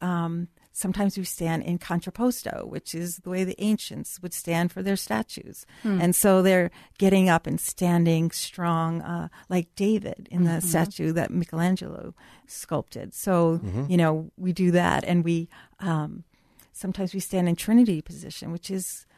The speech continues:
Speaker 1: um, in standing in the word of the Lord. And, um, because it's a strong position, it's a triangle, and
Speaker 2: Mm-hmm.
Speaker 1: art uses triangles
Speaker 3: Yeah.
Speaker 1: to,
Speaker 2: Mm.
Speaker 1: um,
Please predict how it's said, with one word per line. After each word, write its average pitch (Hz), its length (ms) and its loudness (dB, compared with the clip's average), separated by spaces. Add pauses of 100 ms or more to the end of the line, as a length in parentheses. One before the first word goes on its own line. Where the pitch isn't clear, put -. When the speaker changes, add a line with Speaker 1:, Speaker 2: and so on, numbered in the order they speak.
(200)
Speaker 1:
um, 175 300 -6
in 185 260 0
standing 196 380 2
in 190 80 4
the 180 80 2
word 180 220 0
of 175 160 -8
the 185 80 -4
Lord. 202 380 0 (280)
And, 175 500 2
um, 160 440 0 (400)
because 185 340 -4
it's - 140 -12
a 165 60 -4
strong 160 340 -2
position, 175 440 -8
it's 156 120 -12
a 151 60 -10
triangle, 160 840 -2
and 185 200 2
Speaker 2:
Mm-hmm. 147 100 -4
Speaker 1:
art 214 220 2
uses 226 420 0
triangles 214 880 -2
Speaker 3:
Yeah. 123 200 -4
Speaker 1:
to, 202 640 4
Speaker 2:
Mm. - 100 -10
Speaker 1:
um, 175 220 4